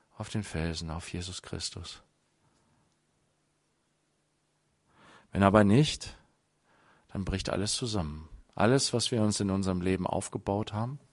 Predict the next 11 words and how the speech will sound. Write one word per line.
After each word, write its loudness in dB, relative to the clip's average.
bricht -2
zusammen. -4
Vor 8
den 4
Augen 8
Gottes, 4
der -4
alles 0
durchleuchtet, -2
alles -2
durchschaut, -4